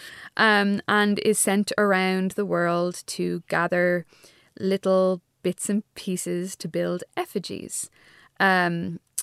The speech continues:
and solve problems. And you go from town to town, um, reckoning with different, um, I guess,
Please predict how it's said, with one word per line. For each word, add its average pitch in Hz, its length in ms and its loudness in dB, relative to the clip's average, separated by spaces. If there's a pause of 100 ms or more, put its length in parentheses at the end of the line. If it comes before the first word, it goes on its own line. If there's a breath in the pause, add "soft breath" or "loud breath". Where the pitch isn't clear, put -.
(240)
and 190 160 0
solve 180 340 0
problems. - 640 -8 (260 soft breath)
And 202 120 -2
you 196 60 -2
go 180 120 4
from 190 160 -4
town 254 300 -2
to 262 60 -6
town, 180 760 -2
um, 175 580 -4
reckoning 180 640 -2
with 170 360 -4 (200)
different, 180 720 0 (600 soft breath)
um, 180 680 -2 (360)
I 185 100 -2
guess, 180 300 -2